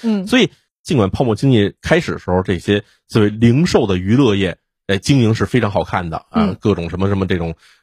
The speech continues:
Speaker 2: 度假村都能挣很多钱。但是随着泡沫经济的发展，很多这种零售业、娱乐业的这些经营呢，就开始变得没有那么好看了。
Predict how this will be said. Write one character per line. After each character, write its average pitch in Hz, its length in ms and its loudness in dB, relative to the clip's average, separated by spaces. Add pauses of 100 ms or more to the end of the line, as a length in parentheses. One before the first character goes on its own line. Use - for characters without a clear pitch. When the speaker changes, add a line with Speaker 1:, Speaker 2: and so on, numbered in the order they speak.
(100)
Speaker 2:
度 127 140 2
假 98 120 2
村 117 240 -2
都 113 120 2
能 110 100 2
挣 104 140 -2
很 85 120 -4
多 92 140 0
钱。 85 220 -4 (280)
但 160 120 4
是 120 220 0 (140)
随 - 220 0
着 160 80 2
泡 160 140 -4
沫 107 80 0
经 117 100 -2
济 127 60 2
的 104 80 0
发 147 200 -2
展， - 280 -6 (180)
很 92 280 -4
多 127 160 4
这 131 100 0
种 85 180 -6 (300)
零 127 220 2
售 151 160 4
业、 92 180 0
娱 98 140 0
乐 139 120 4
业 110 100 2
的 87 60 -4
这 87 100 -6
些 98 100 -4
经 135 160 -2
营 101 100 -2
呢， 95 120 -4 (300)
就 123 140 0
开 - 180 -4
始 90 80 0
变 92 200 -4
得 78 180 -6 (100)
没 95 120 0
有 104 80 2
那 101 80 -2
么 85 100 -4
好 - 120 -10
看 - 200 -12
了。 - 80 -18